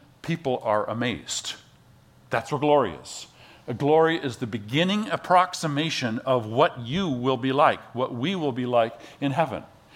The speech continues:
And because it is so different, so beyond what we know here on earth, jaws drop. People fall to their faces, people shout, people clap, people sing, people can't contain themselves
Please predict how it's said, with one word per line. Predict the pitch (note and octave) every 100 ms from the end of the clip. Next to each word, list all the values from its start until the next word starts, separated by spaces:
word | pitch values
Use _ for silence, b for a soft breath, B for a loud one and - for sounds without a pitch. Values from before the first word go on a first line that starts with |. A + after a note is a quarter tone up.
| B B
And | C3 C3+
because | C#3+ - F#3 D3
it | E3
is | C#3 B2
so | - F3 F#3 G3+ G#3 B B B B A2 -
different, | G#3+ A#3+ - A2+ - -
so | - E3 F3+
beyond | D3 D3 D#3+ G3+ E3 B2
what | A2+ C3+ B2+
we | C3+
know | D#3+ D#3+ D#3+
here | C3 D#3+ D3+
on | B2+ B2 A#2+
earth, | F#3+ F3 A#2+ - B B
jaws | E3 F#3+ F#3+
drop. | F3+ B2 C#2 - - _ _ _ _ _ _ _ _
People | D#3 D#3
fall | D3 E3 E3+
to | D#3+
their | D#3
faces, | F3+ G3+ G3 B2
people | C3+ C3+
shout, | C3+ - G3 F3 -
people | C3 C3+
clap, | - G3+ G3+ -
people | C3 A#2
sing, | - A3+ A#3
people | B2+ B2
can't | A#2+ C#3 C3+
contain | C#3 F#3 G3+
themselves | E3+ - A#2+ A#2